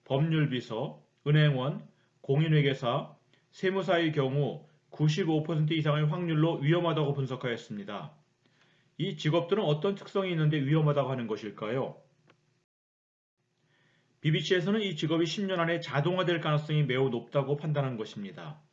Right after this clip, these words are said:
자동화될 경우 인공지능 로봇의 처리 능력이 압도적으로 우세합니다. 이천십사 년 미국 뉴욕 로펌에 인공지능이 취업하였습니다.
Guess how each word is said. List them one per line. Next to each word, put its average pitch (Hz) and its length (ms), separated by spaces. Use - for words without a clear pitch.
자동화될 160 560
경우 160 300
인공지능 156 600
로봇의 147 480
처리 196 260
능력이 135 600
압도적으로 165 760
우세합니다. 95 680
이천십사 185 520
년 208 200
미국 170 260
뉴욕 156 320
로펌에 135 720
인공지능이 160 680
취업하였습니다. 127 960